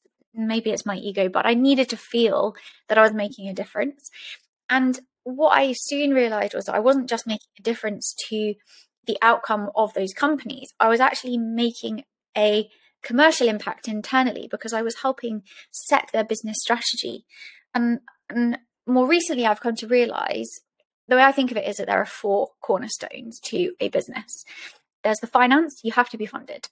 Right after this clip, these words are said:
There has to be a way, whether it's revenue, whether it's investment. You have to have talent, you have to have people. Um, I'm gonna forget what they all are now. <laughs> Oh, product. Okay, so you have to have product, your technology.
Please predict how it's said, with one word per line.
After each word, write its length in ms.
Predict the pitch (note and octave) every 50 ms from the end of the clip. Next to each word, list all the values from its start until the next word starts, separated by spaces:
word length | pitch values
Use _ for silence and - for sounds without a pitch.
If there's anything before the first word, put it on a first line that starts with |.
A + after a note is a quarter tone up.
| _ _
There 160 | G#3 A3 G#3
has 160 | A3 A3 - -
to 80 | -
be 100 | A3 G#3+
a 60 | G#3
way, 220 | G#3 G#3+ G#3 G3+ F#3+
whether 220 | G#3 G#3+ A3 G#3+
it's 140 | G3+ - -
revenue, 520 | G#3 G#3 G3+ G#3+ G#3+ A3 A3 A3 A3 A3
whether 220 | G3+ G3+ F#3+ G3 F#3
it's 140 | - - G3
investment. 480 | F3+ - E3 - - - B3+ - _ _ _ - - - - - - -
You 80 | A#3+ A#3
have 160 | D4 D4+ D4+
to 80 | - C4+
have 160 | B3 A#3+ A#3 _ _ _ _ _ -
talent, 240 | - - - - - -
you 120 | G#3+ A3
have 120 | A3 A3+ -
to 60 | A#3
have 120 | G#3+ -
people. 380 | - - G#3 G#3 _ - - - _ _ - - - - - - - - - _ _ _ -
Um, 640 | - A3+ G#3+ G#3+ G#3+ G#3+ G#3+ G#3+ G#3+ G#3+ G#3+ G#3+ G3+ _ _ _ _ _ _ _ _ _ _ -
I'm 100 | B3 A#3
gonna 120 | A3 G#3+
forget 260 | - G#3 G#3+ A3 -
what 100 | - -
they 120 | - G#3 G#3
all 160 | G#3+ G3 G#3
are 120 | G#3 G3+
now. 200 | - - - A3 - _ _ -
<laughs> 0 | D#4+ E4 - -
Oh, 160 | E4 E4+ C#4 -
product. 400 | - E4 C#4 F3 - - - _ _ -
Okay, 140 | A#3+ A#3+ -
so 100 | A#3 B3+
you 80 | B3+ C4+
have 140 | D4+ D#4 -
to 60 | D4+
have 120 | C4 -
product, 320 | - A#3+ G#3 G3 G3 - A3
your 80 | A3
technology. 640 | A#3 - A3 - F3+ F3 - G3 G3+ - - - _